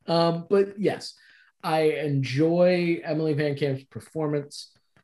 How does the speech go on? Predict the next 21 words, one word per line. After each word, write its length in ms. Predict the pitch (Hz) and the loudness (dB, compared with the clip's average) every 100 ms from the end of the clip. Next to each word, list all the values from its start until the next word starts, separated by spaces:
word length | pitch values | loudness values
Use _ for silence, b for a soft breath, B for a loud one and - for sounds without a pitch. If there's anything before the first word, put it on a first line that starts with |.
| _ - | _ -14
I 160 | 107 | -10
am 160 | 104 98 | -10 -10
happy 400 | - 151 147 147 | -6 -4 -2 -2
that 160 | 117 | -2
they 120 | 87 98 | -6 -8
finally 460 | - 139 143 127 | -6 -4 -4 -4
utilized 600 | 113 143 165 165 151 147 | -4 -4 -2 0 0 0
her 200 | 143 127 | -4 -4
in 140 | 117 110 | -6 -8
a 40 | |
way 260 | 101 104 101 | -6 -6 -6
that 180 | 107 110 | -10 -8
makes 260 | 113 - | -8 -8
it 160 | 113 - | -12 -12
make 300 | 131 151 156 | -6 -6 -6
sense 340 | - 160 151 139 | -8 -8 -8 -8
that 160 | 135 135 | -8 -8
she 260 | - 127 | -8 -8
was 340 | 117 117 - _ _ _ _ _ | -6 -10 -14 _ _ _ _ _
Sharon 380 | - 120 113 107 | -6 -6 -6 -8
Carter, 560 | 160 151 135 127 - | -2 0 0 -4 -8